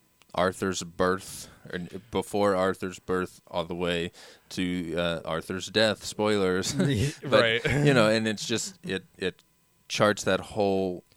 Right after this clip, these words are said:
Speaker 1: course of his life through
Speaker 2: Right.
Speaker 1: these various little episodes that happen.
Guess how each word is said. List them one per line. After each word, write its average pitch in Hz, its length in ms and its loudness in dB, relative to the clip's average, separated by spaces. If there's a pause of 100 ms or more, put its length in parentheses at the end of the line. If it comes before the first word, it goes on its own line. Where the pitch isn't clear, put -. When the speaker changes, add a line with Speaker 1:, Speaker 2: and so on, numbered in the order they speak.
(100)
Speaker 1:
course 101 380 0
of 98 80 -8
his 92 260 -2
life 90 540 -2 (260)
through 101 720 -2
Speaker 2:
Right. 87 140 -16
Speaker 1:
these 90 220 -8
various 85 460 -4
little 85 180 -12
episodes 87 720 -4
that 90 120 -2
happen. 95 640 -2